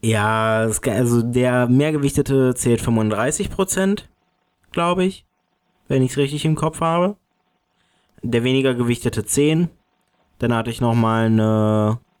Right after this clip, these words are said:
ähm, Prüfung am Anfang des Schuljahres oder am, nee, am Ende des letzten Schuljahres.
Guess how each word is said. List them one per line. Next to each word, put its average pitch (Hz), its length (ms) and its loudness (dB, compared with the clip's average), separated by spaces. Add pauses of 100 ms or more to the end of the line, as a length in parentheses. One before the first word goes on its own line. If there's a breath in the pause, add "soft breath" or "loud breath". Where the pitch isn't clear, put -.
(100)
ähm, 104 880 2 (2000)
Prüfung 120 1040 2 (280)
am 110 220 0
Anfang 165 800 0
des 156 220 -2
Schuljahres 151 2250 0
oder 107 160 -2
am, 110 80 -2
nee, 110 240 0
am 110 100 2
Ende 123 200 4
des 117 160 0
letzten 135 260 -4
Schuljahres. 143 540 2